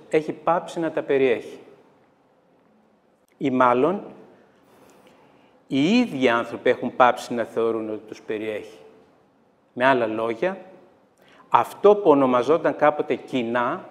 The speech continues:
με κάπα κεφαλαίο, η αίσθηση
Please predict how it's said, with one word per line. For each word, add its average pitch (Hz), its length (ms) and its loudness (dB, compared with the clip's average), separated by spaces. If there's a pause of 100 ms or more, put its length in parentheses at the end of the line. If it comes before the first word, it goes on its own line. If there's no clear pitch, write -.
(120)
με 110 100 -14
κάπα 110 280 -6
κεφαλαίο, 107 640 -8 (920)
η 139 180 4
αίσθηση 147 720 4